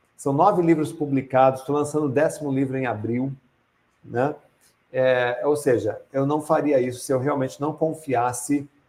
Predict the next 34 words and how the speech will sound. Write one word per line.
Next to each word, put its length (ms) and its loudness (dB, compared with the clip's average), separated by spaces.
no 440 2
método 600 -4
que 180 -6
eu 200 2
ensino, 640 -6
tá? 320 -2
Nós 200 2
começamos 640 2
hoje 300 4
aqui 320 2
a 100 2
nossa 340 -2
aula, 640 6
é, 500 4
é, 40 2
falando 500 2
de, 280 -4
comparando 440 2
você 360 2
a 60 2
uma 120 0
pessoa 360 -2
de 120 -6
dezessete 680 -2
anos, 460 -6
né? 100 0
Você 200 -4
tem 140 0
muito 200 -4
mais 220 2
maturidade, 520 2
muito 200 -4
mais 180 2
condição 840 2